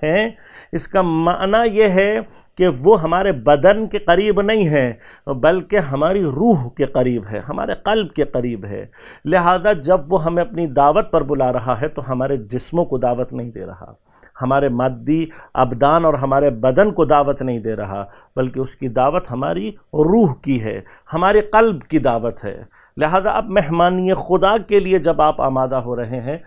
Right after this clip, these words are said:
तो आपको जहन में ये बात रखनी चाहिए कि हम जिस दस्तरखान पर जा रहे हैं वहाँ पर जिस्मानी लज्जतें नहीं हैं, वहाँ पर मादी लज्जतें नहीं हैं, बल्कि जिस दावत की तरफ हमें पुकारा जा रहा है वो मानवी लज्जतों,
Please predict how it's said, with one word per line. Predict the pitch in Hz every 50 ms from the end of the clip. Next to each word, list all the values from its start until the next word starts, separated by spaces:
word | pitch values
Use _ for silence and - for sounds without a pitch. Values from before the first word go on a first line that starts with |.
| - - - _ _ -
तो | 135
आपको | 123 127 - - 147
जहन | 127 131 127 135 147
में | 147 143
ये | 139 139 139
बात | 123 135 139 131 -
रखनी | 135 131 - 156 160 151
चाहिए | - 156 139 127 131 143 160 185 185 - - - _ _ -
कि | 190 190 160
हम | 143 156 185 208 226 190 143
जिस | 143 233 233 160 135
दस्तरखान | 123 139 180 190 - - - 202 196 190 - - 185 214 247 247 202
पर | 220 208 160 139
जा | 160 156 143
रहे | 135 139 131 123 135 127 113
हैं | 120 123 120 - - - - _ _ 123
वहाँ | 123 160 151 151 180 202 180
पर | - 208 196 170 147 123 110
जिस्मानी | 110 160 226 - - - 165 180 185 202 226 247 240
लज्जतें | 214 196 185 131 170 190 190 208 202
नहीं | 196 202 202 175 139
हैं, | 120 110 104 92 - 71 -
वहाँ | - - 127 127 160
पर | - 156 143 131
मादी | 127 127 131 131 131 127 170
लज्जतें | 160 156 156 139 - 151 147 147 160 156
नहीं | 151 156 151 135
हैं, | 117 107 107 104 101 - _ _ _ - - - - - _ -
बल्कि | 127 123 160 165 160 - 180 156
जिस | 135 185 - - 120
दावत | 120 113 151 139 147 160 214 196 - -
की | 196 180
तरफ | - - 165 170 156 -
हमें | 151 151 156 156
पुकारा | - 165 151 160 147 147 147 147 131
जा | 120 120 123
रहा | 123 127 117 123 123 117
है | 110 120 123 120 127 131 - _ _ _ _ -
वो | 135 185
मानवी | 175 147 143 151 160 170 147 190 185 180 190 185 185 233 233
लज्जतों, | 190 170 160 139 113 117 151 143 - - 139 127 113 101